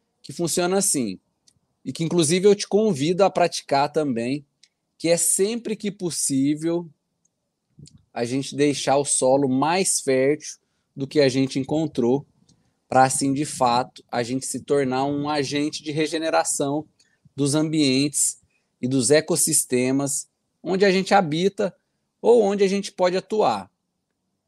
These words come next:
Tem muitos a-, muitas alunas minhas levando, por exemplo, a compostagem e projetos de hortas, é, pro trabalho, seja em escolas,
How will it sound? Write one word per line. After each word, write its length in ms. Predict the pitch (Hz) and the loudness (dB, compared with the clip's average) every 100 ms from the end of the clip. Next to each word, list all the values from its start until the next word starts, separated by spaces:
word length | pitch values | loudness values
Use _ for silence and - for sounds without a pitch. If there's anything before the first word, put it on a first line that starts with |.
| _ | _
Tem 100 | 123 | -4
muitos 260 | 123 160 156 | -2 -2 0
a-, 280 | 170 156 - | 4 4 2
muitas 320 | 127 147 156 | -4 -4 0
alunas 480 | 170 143 151 151 117 | 2 2 0 -2 -4
minhas 560 | 131 143 139 110 - - _ _ - | -4 -4 -4 -6 -10 -14 _ _ 0
levando, 420 | 131 117 135 123 | 2 4 0 0
por 120 | 131 | 0
exemplo, 560 | 123 120 127 117 120 - _ _ - | 0 0 -2 -2 -6 -6 _ _ -10
a 200 | 120 120 | -8 -6
compostagem 1000 | 127 120 131 147 - 117 131 131 113 117 | -6 2 2 2 2 4 6 4 2 -4
e 60 | |
projetos 540 | 120 123 113 120 110 98 | -2 -2 0 -4 -6 -6
de 120 | 117 | -2
hortas, 760 | 110 120 123 - 110 - - _ _ _ _ | 0 2 0 -2 -6 -6 -8 _ _ _ _
é, 220 | 110 110 107 | -4 -2 -2
pro 180 | 120 | -4
trabalho, 800 | 120 131 110 104 113 127 139 117 | -2 0 0 0 2 4 2 0
seja 300 | - 123 117 | -4 -6 -4
em 120 | 120 | -6
escolas, 1200 | 120 - - 107 117 135 135 123 104 98 - - | -6 -8 -8 -4 0 2 2 0 -4 -8 -10 -12